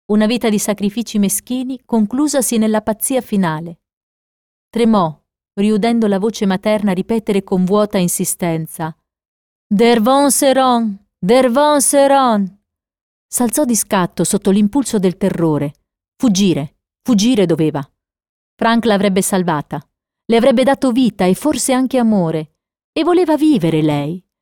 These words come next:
Perché avrebbe dovuto essere infelice? Anche lei aveva diritto alla felicità. E Frank l'avrebbe presa fra le braccia,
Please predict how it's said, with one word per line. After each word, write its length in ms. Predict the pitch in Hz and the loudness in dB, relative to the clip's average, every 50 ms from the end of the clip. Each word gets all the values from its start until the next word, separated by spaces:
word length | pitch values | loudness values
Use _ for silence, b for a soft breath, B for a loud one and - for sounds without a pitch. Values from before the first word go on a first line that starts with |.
| _ | _
Perché 380 | _ - 254 240 - - 269 240 | _ -2 -2 -2 0 0 2 2
avrebbe 300 | 220 190 202 196 185 196 | 2 2 2 0 0 0
dovuto 280 | 180 190 190 202 - 214 | 0 2 2 2 2 2
essere 300 | 196 185 - 214 180 185 | 0 0 0 0 0 0
infelice? 680 | 180 - - 180 165 170 160 135 - - 160 147 _ _ _ _ - | 0 0 -2 -2 -2 -2 -4 -6 -6 -10 -10 -10 _ _ _ _ -4
Anche 260 | - 330 339 - 349 | -2 -2 0 2 2
lei 240 | 330 339 311 226 185 | 2 4 4 4 2
aveva 220 | 180 170 165 175 | 2 0 0 0
diritto 320 | 156 196 196 214 208 - 226 | 0 0 -2 -2 0 0 0
alla 140 | 208 202 | 0 0
felicità. 680 | 185 - 214 190 185 - - 202 190 - 175 151 147 - _ _ _ _ _ _ _ _ _ - | 0 0 0 -2 0 -2 -2 -4 -4 -4 -4 -6 -6 -8 _ _ _ _ _ _ _ _ _ -2
E 100 | 208 196 | 0 0
Frank 380 | - - 247 285 311 320 294 - | 2 2 2 2 2 2 2 2
l'avrebbe 360 | 254 247 247 302 254 269 277 | 0 2 2 0 0 0 0
presa 260 | - 269 294 254 269 | 0 0 0 0 0
fra 140 | - 247 240 | 0 0 2
le 100 | 240 233 | 2 2
braccia, 560 | 202 208 185 156 143 - - - - 151 151 | 2 0 0 -2 -4 -6 -10 -10 -10 -10 -10